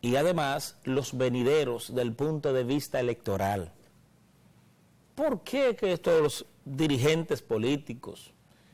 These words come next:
porque ni líderes se le puede llamar, por qué estos dirigentes políticos tienen que estar boicoteando todo, tienen que estar oponiéndose a la aplicación de las leyes,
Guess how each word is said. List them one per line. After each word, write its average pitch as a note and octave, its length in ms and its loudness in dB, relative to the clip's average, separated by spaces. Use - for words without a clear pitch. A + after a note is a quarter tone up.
porque - 200 -2
ni C3+ 120 2
líderes D#3 400 4
se B2+ 100 0
le B2 100 2
puede C3 200 0
llamar, A#2 500 -2
por F3 160 -8
qué C4 120 -4
estos G#3 220 -2
dirigentes C#3+ 520 0
políticos B2 800 -4
tienen G#3 420 2
que D#3 100 -2
estar D3+ 240 -2
boicoteando C#3+ 680 0
todo, D#3 540 2
tienen G3 340 2
que D3 100 -4
estar E3 240 0
oponiéndose C#3 580 0
a C3 40 -2
la B2+ 60 0
aplicación B2+ 560 -2
de C3 80 0
las G#2+ 100 -2
leyes, B2+ 580 0